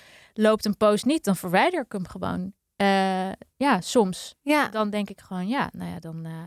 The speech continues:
Speaker 1: dan doet hij het niet." Dat vindt, eh, terwijl
Speaker 2: Hou je
Speaker 1: Hmm.
Speaker 2: er, er toch te veel mee bezig, onbewust? Ja.
Speaker 1: Tuurlijk,
Speaker 2: Ja.
Speaker 1: zeker. Nou, tuurlijk voor mij, ja. Ja, zeker.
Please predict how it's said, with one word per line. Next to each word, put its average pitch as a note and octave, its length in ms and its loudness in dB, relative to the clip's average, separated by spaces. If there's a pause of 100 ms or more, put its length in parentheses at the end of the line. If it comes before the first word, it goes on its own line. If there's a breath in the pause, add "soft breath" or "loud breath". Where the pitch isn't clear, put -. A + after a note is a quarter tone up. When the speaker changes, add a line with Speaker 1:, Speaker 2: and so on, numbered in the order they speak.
Speaker 1:
dan E3+ 180 -10
doet F3+ 180 -12
hij B3 100 -8
het C4+ 80 -8
niet." D#4 160 -8
Dat - 180 -6
vindt, F#3+ 340 -6
eh, E3 240 -6 (600 soft breath)
terwijl B3+ 480 2 (680)
Speaker 2:
Hou C4 240 4
je D4 100 6
Speaker 1:
Hmm. D4 80 2
Speaker 2:
er, C4 120 2
er C4 120 -4
toch D#4 240 2
te C4+ 140 2
veel B3+ 240 2
mee A#3+ 140 2
bezig, A3+ 600 2
onbewust? A#3+ 580 0
Ja. B3 100 6
Speaker 1:
Tuurlijk, E4 360 2
Speaker 2:
Ja. C4 260 4
Speaker 1:
zeker. B3 340 0
Nou, G#3+ 180 2
tuurlijk B3 440 -4
voor A3 180 0
mij, B3+ 300 4
ja. G#3 360 4
Ja, A3+ 280 -2
zeker. G#3 640 0